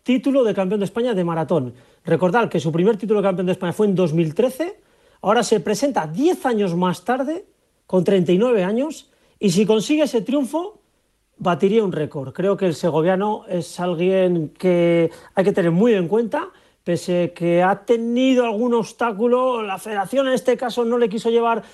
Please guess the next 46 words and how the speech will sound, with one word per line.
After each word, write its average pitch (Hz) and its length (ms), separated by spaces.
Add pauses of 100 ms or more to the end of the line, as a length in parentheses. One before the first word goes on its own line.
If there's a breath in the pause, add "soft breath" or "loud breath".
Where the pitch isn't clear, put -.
(180 loud breath)
al 220 160
Mundial 220 400
de 214 120
Cross 226 300
cuando 214 300
había 214 260
hecho 208 220
méritos 202 400
para 196 280
ello, 214 300 (300 loud breath)
pero 165 160
yo 190 100
creo 202 200
que 196 180
el 180 100
empeño, 180 560
la 160 140
constancia 170 360
y - 20
la 196 140
perseverancia 170 500
del 156 120
segoviano 180 560 (360 loud breath)
le 160 260
va 170 120
a - 20
hacer 170 720 (280 soft breath)
que 180 140
continúe 190 440
en 214 120
el 208 100
atletismo 196 760
durante 151 420
más 175 200
años. 214 360
Repito, 165 440
treinta 170 360
y 160 40
nueve 220 220
años, 247 280
cumple 220 340
cuarenta 214 320
el 185 80
diez 196 120
de 160 60
noviembre. 160 380